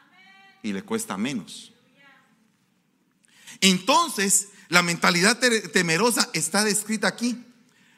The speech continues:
"No habéis recibido un espíritu de esclavitud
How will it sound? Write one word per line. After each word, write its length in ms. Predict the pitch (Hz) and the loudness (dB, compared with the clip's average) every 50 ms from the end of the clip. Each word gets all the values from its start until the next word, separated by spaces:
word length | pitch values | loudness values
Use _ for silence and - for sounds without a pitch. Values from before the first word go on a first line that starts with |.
| _ _ _ | _ _ _
"No 640 | - 175 214 247 269 294 311 320 320 320 320 - - | -2 2 2 4 4 6 6 6 4 4 2 0 0
habéis 680 | 226 214 208 208 214 233 254 277 285 269 226 - - - | 0 0 0 2 2 2 2 2 0 -2 -4 -6 -6 -4
recibido 1120 | 208 214 220 226 220 202 - - 214 208 196 220 277 277 226 139 147 165 190 196 - - - - _ _ - | -2 0 2 4 4 2 2 0 0 0 2 2 2 0 0 0 0 0 -2 -2 -6 -10 -20 -20 _ _ -6
un 220 | - 185 202 214 | -2 0 2 4
espíritu 840 | 214 202 - - - - - - - 277 277 285 285 269 - 269 254 | 4 4 4 2 0 -4 -4 0 2 2 4 4 2 0 -2 -2 2
de 80 | 240 214 | 2 2
esclavitud 840 | 185 - - - 185 165 170 175 170 - - 277 320 349 339 302 226 | 2 0 -2 -2 -2 -2 -2 -2 -4 -2 0 2 2 2 2 0 -2